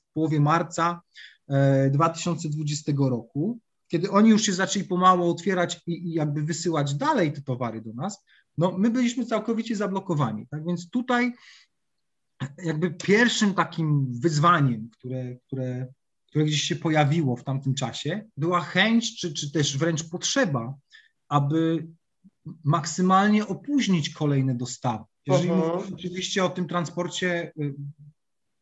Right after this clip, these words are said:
Speaker 1: transoceanicznym, tak, y, z Dalekiego Wschodu do, do Europy, tudzież, e, tudzież z, z Chin też, czy Dalekiego Wschodu do, e, do Stanów Zjednoczonych, czy,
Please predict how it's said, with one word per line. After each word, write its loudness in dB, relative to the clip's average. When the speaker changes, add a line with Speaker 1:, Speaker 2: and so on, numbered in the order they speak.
Speaker 1:
transoceanicznym, -2
tak, -6
y, -2
z -14
Dalekiego 0
Wschodu -2
do, -2
do -4
Europy, 2
tudzież, -2
e, -2
tudzież -2
z, -6
z -14
Chin -4
też, -2
czy -6
Dalekiego -2
Wschodu -4
do, -6
e, -6
do -4
Stanów -2
Zjednoczonych, -2
czy, -12